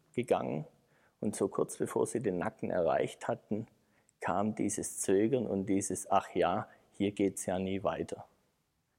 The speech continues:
Und zu ihrer völligen Überraschung ging es weiter. Und diese Wellen haben ihr Gehirn erreicht und sind wieder zurückgekommen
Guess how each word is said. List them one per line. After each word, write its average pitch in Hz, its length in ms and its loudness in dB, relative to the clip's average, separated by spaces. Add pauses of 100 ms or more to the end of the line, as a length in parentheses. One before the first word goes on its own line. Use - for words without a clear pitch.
(380)
Und - 180 -2
zu 101 140 2
ihrer 98 240 6
völligen - 520 2
Überraschung 110 680 2
ging 98 260 -2
es - 200 -4
weiter. - 400 -4 (1040)
Und 104 120 0
diese 110 280 4
Wellen 139 360 4
haben 117 180 4
ihr 101 140 2
Gehirn 127 360 2
erreicht - 640 0
und 113 140 -2
sind 113 180 0
wieder 104 240 4
zurückgekommen 120 720 0